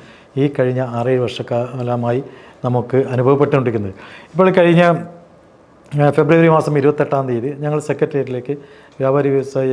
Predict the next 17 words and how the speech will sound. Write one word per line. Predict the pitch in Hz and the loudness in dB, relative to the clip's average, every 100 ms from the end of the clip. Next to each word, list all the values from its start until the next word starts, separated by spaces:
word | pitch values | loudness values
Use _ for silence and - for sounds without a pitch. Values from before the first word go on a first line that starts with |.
| 127 | -2
ഏകോപന | 127 123 | -4 -6
സമിതി | 127 123 120 | -8 -8 -8
സംസ്ഥാന | 123 117 143 139 | -10 -4 -2 -2
കമ്മിറ്റിയുടെ | 127 123 127 120 | -4 -6 -4 -6
നേതൃത്വത്തിൽ | 110 123 - | -6 -12 -10
പ്രതിഷേധ | 127 123 - 135 131 135 - - - - | -8 -6 -2 0 0 -4 -10 -20 -20 -8
മാർച്ചും | 123 131 127 - 139 123 | -2 -2 -2 -6 -8 -4
ധർണയുമൊക്കെ | 120 117 127 117 120 | -4 -2 -4 -6 -8
സംഘടിപ്പിച്ചു. | 117 107 101 95 - - - - - - | -6 -6 -8 -10 -16 -20 -20 -20 -18 -4
വളരെ | 131 151 165 | 2 4 4
പ്രധാനപ്പെട്ട | 143 135 135 123 131 123 | 2 0 0 -2 -4 -2
ആറേഴ് | 123 127 127 | -4 -4 -2
കാര്യങ്ങൾ | 117 113 120 120 123 127 | 0 0 0 -4 -6 -8
ഞങ്ങൾ | 120 120 113 | -6 -4 -2
ഉന്നയിച്ചു. | 113 104 - - - - 143 | -2 -4 -8 -16 -18 -8 0
അതിലൊന്നിലും | 156 147 143 147 143 | 2 4 4 2 2
തീരുമാനമുണ്ടായില്ല. | 131 127 123 117 110 101 113 | 0 0 -2 -2 -4 -6 -6